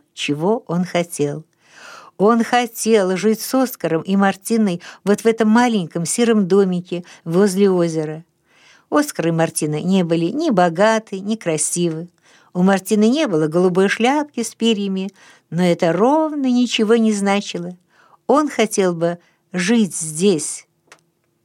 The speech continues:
«Но захочет ли Мартина взять мальчика с прямыми волосами?» робко спросил Расмус.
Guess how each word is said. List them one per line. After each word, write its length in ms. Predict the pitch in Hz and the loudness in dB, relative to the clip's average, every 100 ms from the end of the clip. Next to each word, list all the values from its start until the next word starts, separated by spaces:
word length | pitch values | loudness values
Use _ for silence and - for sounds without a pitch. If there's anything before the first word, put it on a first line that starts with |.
| _ _ _ _ _ _ - | _ _ _ _ _ _ 0
«Но 260 | 208 240 233 | 4 4 4
захочет 580 | 240 233 269 262 247 240 | 0 0 -4 -2 -2 0
ли 100 | 240 | 2
Мартина 560 | 240 226 - 247 226 | 2 0 -2 0 2
взять 340 | 214 226 233 233 | 2 0 0 0
мальчика 580 | 240 220 - - 214 - - - | 0 0 -4 -2 -4 -4 -14 -14
с 140 | - | -6
прямыми 480 | 220 226 226 220 220 | 0 4 6 6 4
волосами?» 840 | 220 226 247 - 202 170 160 165 _ _ _ _ _ _ _ _ _ _ _ | 2 2 0 0 -2 -2 -6 -10 _ _ _ _ _ _ _ _ _ _ _
робко 380 | - 196 185 - | -2 0 0 -4
спросил 540 | 180 - 175 - 180 175 | -10 -4 -4 -2 -4 -2
Расмус. 520 | 175 170 - 165 | -2 -4 -10 -14